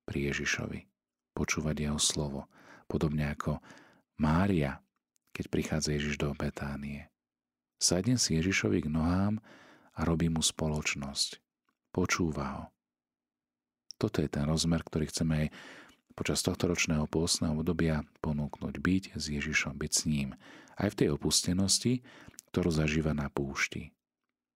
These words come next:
To je niečo podobné, ako mnohí chorí, ktorí ležia pripútaní na lôžko, tak možno nepotrebujú veľa slov, nepotrebujú vedieť to, čo je nové vo svete, to, čo je v správach,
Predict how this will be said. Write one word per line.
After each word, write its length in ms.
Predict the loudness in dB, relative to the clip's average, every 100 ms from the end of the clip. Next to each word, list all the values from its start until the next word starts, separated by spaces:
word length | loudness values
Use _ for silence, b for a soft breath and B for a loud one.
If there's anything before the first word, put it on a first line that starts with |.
| _ _ _ _ _ _
To 140 | -4 -2
je 80 |
niečo 160 | 0 -2
podobné, 560 | 0 2 2 2 2 0 B B B B B -12
ako 240 | -4 0
mnohí 560 | 2 4 4 4 0 -4 _ _
chorí, 460 | -2 0 4 2 0
ktorí 320 | -2 -4 -2
ležia 540 | -2 -2 -2 -4 -8 B B -2
pripútaní 640 | 0 2 0 0 -2 -2
na 160 | 0 0
lôžko, 560 | 2 0 -2 0 -2 -2 B B B B B _
tak 140 | 2
možno 240 | 2 4 4
nepotrebujú 800 | 4 2 2 0 0 0 -2 -6 -12 -6
veľa 240 | -4 -2 0
slov, 540 | 0 0 0 -4 -8 _
nepotrebujú 840 | -2 0 -2 -2 0 2 2 0 B B B B B
vedieť 400 | 0 2 2 0 0
to, 100 | 0
čo 140 | 2 0
je 140 | 0
nové 420 | 2 2 2 0 0
vo 100 | 0 0
svete, 400 | 0 -2 -4 -8
to, 140 | -6
čo 180 | -6 -6
je 140 | -4
v 20 | -4
správach, 720 | -2 -2 -2 -2 -6 -10